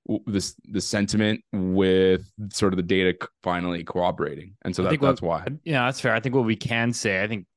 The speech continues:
Speaker 2: you know, correct me if I'm wrong, but I think we can pretty confidently say that, like, almost every aspect of the economy seemingly peaked in, like, February, March of twenty twenty-two.
Speaker 1: Yeah, that's, that's
Speaker 2: I can tell
Speaker 1: probably
Speaker 2: you for
Speaker 1: fair.
Speaker 2: housing in Canada and the U S, that was, like,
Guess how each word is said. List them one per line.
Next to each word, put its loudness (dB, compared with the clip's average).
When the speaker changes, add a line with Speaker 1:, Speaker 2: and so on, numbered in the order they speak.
Speaker 2:
you -10
know, -8
correct -4
me -8
if -12
I'm -8
wrong, -2
but -6
I -4
think -4
we -2
can -6
pretty -2
confidently -6
say -4
that, -6
like, -8
almost -6
every -2
aspect -2
of -10
the -8
economy -6
seemingly -6
peaked -10
in, -12
like, -10
February, -6
March -8
of -10
twenty -12
twenty-two. -16
Speaker 1:
Yeah, -2
that's, -10
that's -6
Speaker 2:
I -2
can -2
tell 0
Speaker 1:
probably 2
Speaker 2:
you 0
for -2
Speaker 1:
fair. 2
Speaker 2:
housing -2
in -8
Canada -4
and -6
the -8
U -8
S, -10
that -14
was, -18
like, -18